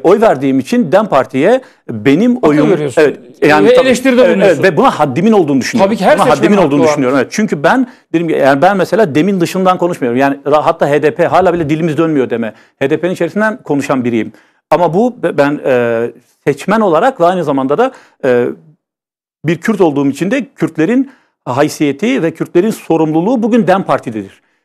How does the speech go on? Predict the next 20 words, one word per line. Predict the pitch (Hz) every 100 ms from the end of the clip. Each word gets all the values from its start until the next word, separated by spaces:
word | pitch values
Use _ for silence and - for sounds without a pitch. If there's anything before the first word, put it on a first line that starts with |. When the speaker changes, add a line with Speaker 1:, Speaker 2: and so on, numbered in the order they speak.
| _
Speaker 1:
Şimdi | 214
mesela | 202 190 180
sizin | 151 - 202
söylediğiniz | - 170 151 165 190
o | 175 190 185 - _ -
ölümüne, | 165 180 175 180 202 190 139 - _ _ 156
e, | 131 123
H | 143
D | 151 156
P'den | 165 170 170
ya | 160
da | 156 143
P | 147
K | 147
K'den | 147 165 160
nefret | 151 160 156
eden, | 143 139 135
ölümüne | 143 151 160 170 147
milyonların | 147 151 156 156 156 156
varlığının, | 151 143 151 165 208 202